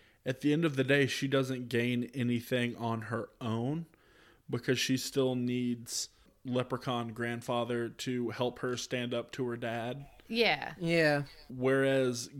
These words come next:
Speaker 1: Gabriella from the get-go is very like, "This is who I am. I'm doing this not because it's a boys thing. I'm doing it because it's something I'm passionate about." So it's weird that it doesn't stack up, and one doesn't stack up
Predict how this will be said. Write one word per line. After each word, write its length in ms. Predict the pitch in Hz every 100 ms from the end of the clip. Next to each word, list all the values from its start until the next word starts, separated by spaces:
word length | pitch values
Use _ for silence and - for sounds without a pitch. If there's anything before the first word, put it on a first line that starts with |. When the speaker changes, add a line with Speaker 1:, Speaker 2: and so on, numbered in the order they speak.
| 110
Speaker 1:
Gabriella 840 | 127 135 139 131 131 131 123 117
from 240 | - 135 127
the 100 | 113
get-go 680 | 113 127 131 123 117 113 110
is 800 | 123 120 117 110 104 - - - _ _ _ _ - _ -
very 320 | 123 127 131
like, 280 | 123 120 123
"This 180 | 135 135
is 120 | 135
who 180 | - 139
I 140 | 131
am. 360 | 123 123 123 117
I'm 140 | 120
doing 400 | 123 127 127 123
this 260 | 123 120 -
not 240 | 127 123
because 460 | 127 - 127 120 120
it's 200 | 120 -
a 60 |
boys 400 | 120 117 120 120
thing. 420 | - 123 120 117 110
I'm 120 | 117
doing 240 | 120 120 120
it 140 | 117
because 260 | 120 127 123
it's 140 | 120
something 260 | 123 120 123
I'm 100 | 120
passionate 540 | 139 123 120 - 135
about." 500 | 120 120 117 113 113 - _ _ _ _ _ _ -
So 280 | - 143 135
it's 100 | 127
weird 320 | 131 143 139
that 120 | 131
it 120 | 127 131
doesn't 360 | 123 120 120
stack 440 | - - 127 117 -
up, 280 | 120 117 123
and 300 | 123 113 127
one 220 | 135 143
doesn't 260 | 139 135
stack 320 | 123 131 123 127
up 180 | 123